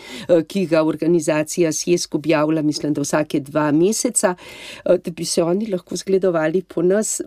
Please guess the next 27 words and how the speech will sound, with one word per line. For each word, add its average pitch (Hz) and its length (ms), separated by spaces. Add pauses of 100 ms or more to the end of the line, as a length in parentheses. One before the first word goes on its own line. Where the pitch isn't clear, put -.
pa 190 100 (480)
da 247 80
bomo 226 240
mogoče 208 500
v 190 160
času 170 400
slovenske 175 640
organizacije 175 880
pa 160 100
dosegli 151 540
res 156 240
eno 151 200
tako, 147 380 (400)
eh, 254 100
tudi 196 280
zaključno 202 400
izjavo, 156 380
kaj 175 240
smo 175 200
ugotovili, 160 500
kaj 147 260
želimo, 160 460
kaj 147 260
sporočamo 170 760
svetu, 165 520
cerkvi, 143 720 (200)
državam. 135 680